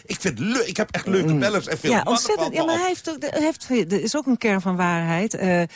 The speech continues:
Speaker 2: Herman van Veen, dat was de eerste zanger met wie ik samenwerkte. Eh, voor ik het Songfestival gewonnen heb, heb ik in zijn programma gestaan.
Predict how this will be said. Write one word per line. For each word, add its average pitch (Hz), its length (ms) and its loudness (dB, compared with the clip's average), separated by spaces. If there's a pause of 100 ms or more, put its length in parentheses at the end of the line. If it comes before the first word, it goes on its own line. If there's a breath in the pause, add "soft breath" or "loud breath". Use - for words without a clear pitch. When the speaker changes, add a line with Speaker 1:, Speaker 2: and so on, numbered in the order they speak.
(280 loud breath)
Speaker 2:
Herman 185 520 2
van 170 160 -2
Veen, 247 340 0
dat 262 140 -2
was 202 200 -2
de - 80 0
eerste 320 500 0
zanger 175 560 0
met 170 220 -2
wie 180 160 2
ik 160 100 -2
samenwerkte. 180 440 0 (960 loud breath)
Eh, 185 340 2
voor 226 280 2
ik 196 80 0
het 185 80 -4
Songfestival 202 600 0
gewonnen 180 360 0
heb, 156 140 0
heb 185 180 0
ik 180 100 0
in 180 160 0
zijn 151 280 0
programma 185 420 0
gestaan. 226 580 0